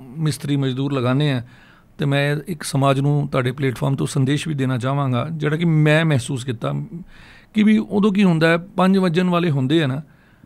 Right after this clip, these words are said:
ਤੇ ਆਪਾਂ ਉਹਨਾਂ ਨੂੰ ਦੋ ਬੱਠਲ ਦਾ ਮਸਾਲਾ ਜਾਂ ਕੋਈ ਜੌਬ ਹੋਰ ਐਕਸਟਰਾ ਦੇ ਦਿੰਦੇ ਹਾਂ ਕਿ ਵੀ ਇਹਨਾਂ ਦਾ ਇੱਕ ਘੰਟਾ ਅਸੀਂ ਐਕਸਟਰਾ ਲਗਵਾ ਲਈਏ।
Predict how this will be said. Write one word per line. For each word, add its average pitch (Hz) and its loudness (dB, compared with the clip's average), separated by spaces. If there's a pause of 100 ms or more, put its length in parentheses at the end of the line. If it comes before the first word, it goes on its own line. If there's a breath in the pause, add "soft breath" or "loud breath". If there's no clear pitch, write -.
(300 soft breath)
ਤੇ 175 -12
ਆਪਾਂ 185 0
ਉਹਨਾਂ 185 2
ਨੂੰ 180 0
ਦੋ 151 2
ਬੱਠਲ 156 0
ਦਾ 170 0
ਮਸਾਲਾ 143 -4 (380)
ਜਾਂ 160 -2
ਕੋਈ 175 -2
ਜੌਬ 147 0
ਹੋਰ 151 -2
ਐਕਸਟਰਾ 175 -2
ਦੇ 147 0
ਦਿੰਦੇ 147 0
ਹਾਂ 156 -4 (440 soft breath)
ਕਿ 180 -2
ਵੀ 190 0
ਇਹਨਾਂ 185 0
ਦਾ 180 0
ਇੱਕ 185 -2
ਘੰਟਾ 156 0
ਅਸੀਂ 165 -2
ਐਕਸਟਰਾ 170 0
ਲਗਵਾ 139 2
ਲਈਏ। 101 -8